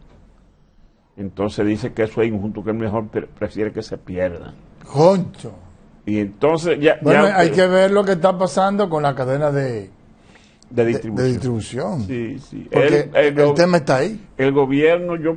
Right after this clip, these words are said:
Speaker 1: pienso que le ha hecho poco caso a esa denuncia de que los intermediarios se quedan con toda la ganancia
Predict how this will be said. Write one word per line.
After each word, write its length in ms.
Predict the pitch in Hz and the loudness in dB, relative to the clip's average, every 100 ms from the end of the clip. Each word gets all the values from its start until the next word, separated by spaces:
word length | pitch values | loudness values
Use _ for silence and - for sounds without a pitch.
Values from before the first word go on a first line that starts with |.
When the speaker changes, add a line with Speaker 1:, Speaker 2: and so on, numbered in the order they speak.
| 156 | -4
Speaker 1:
pienso 400 | 156 156 170 147 | -4 -4 -6 -8
que 80 | 139 | 0
le 100 | 127 | 2
ha 120 | 139 | 2
hecho 460 | 143 160 135 123 - - - - - - | -2 -4 -2 -4 -6 -16 -20 -20 -20 -8
poco 340 | - 147 170 - | -4 0 0 0
caso 420 | - 135 - 107 - - - - | 2 2 0 -16 -18 -20 -20 -8
a 120 | - 127 | 0 0
esa 200 | 156 156 | 2 2
denuncia 480 | 139 135 131 123 | 2 0 -2 0
de 160 | 117 113 | 0 -2
que 100 | 120 | -2
los 160 | 117 117 | -2 -4
intermediarios 1000 | 110 - 117 110 104 113 131 117 98 92 - - - - - _ - | -6 -4 -2 -2 -2 2 2 2 -4 -12 -20 -20 -20 -20 -20 _ -10
se 140 | 120 | -6
quedan 300 | - 139 139 | 2 2 2
con 240 | 139 123 107 - | -2 -6 -6 0
toda 280 | 139 139 | 2 4
la 140 | 131 120 | 4 2
ganancia 640 | 113 117 123 117 110 98 | 2 2 -2 -4 -2 -2